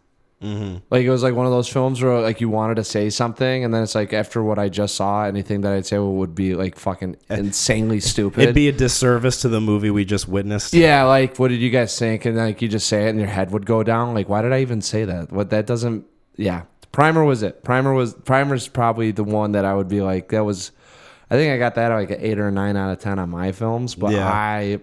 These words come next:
Speaker 2: unless it gets recommended to me, will never, I assure you I could care less about people that wanna tell me how it works.
Speaker 1: Mm-hmm.
Speaker 2: You know? Like, we've seen The Thing, you know, get the whole,
Speaker 1: Yeah,
Speaker 2: I don't
Speaker 1: there's
Speaker 2: need to commit that to memory. I just need to know that it's there and that a guy came up with that and it all makes sense.
Speaker 1: You just need to know that somebody put in the work.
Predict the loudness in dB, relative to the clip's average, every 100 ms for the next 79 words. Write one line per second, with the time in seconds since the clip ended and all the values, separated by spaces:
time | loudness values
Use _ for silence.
0 | -6 -4 -2 -2 -4 -2 -2 -4 -4 -4
1 | -6 -6 -6 -6 -4 -4 -4 -4 -4 -6
2 | -4 -4 -4 -6 -12 _ _ _ _ _
3 | _ _ _ _ _ 6 6 6 2 0
4 | 2 4 2 2 -4 -2 0 2 0 0
5 | -2 -2 -2 -2 0 0 0 -4 -2 -2
6 | -2 -2 -2 -4 -4 -4 -4 -8 -8 -10
7 | -8 -6 -6 -6 -4 -2 -2 -2 -2 0
8 | 0 2 0 0 -2 -4 -2 0 0 0
9 | -2 -4 -2 0 2 0 -2 -8 0 2
10 | 4 4 4 2 0 -2 -2 -2 -4 -2
11 | -2 -2 -2 -2 2 2 4 2 2 2
12 | 2 2 2 0 0 0 2 0 0 0
13 | -2 -2 -2 -2 -2 -2 0 2 2 2
14 | 0 0 0 -2 0 0 -2 -2 0 0
15 | 0 2 2 2 0 2 2 4 2 2
16 | 2 2 2 0 -2 -2 -4